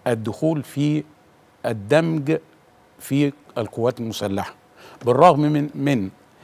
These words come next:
إنه صدر قانون في ألفين وسبعتاشر بدخول ودمج قوات التدخل السريع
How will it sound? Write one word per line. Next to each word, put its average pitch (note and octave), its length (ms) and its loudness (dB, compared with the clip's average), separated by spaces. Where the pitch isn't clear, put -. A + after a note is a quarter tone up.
إنه C#3 260 4
صدر D#3+ 320 2
قانون C#3+ 380 0
في A#2+ 200 -4
ألفين C3+ 260 -2
وسبعتاشر C#3 880 2
بدخول A#2+ 640 0
ودمج B2+ 480 0
قوات C3+ 340 0
التدخل A#2+ 500 -4
السريع B2+ 500 -4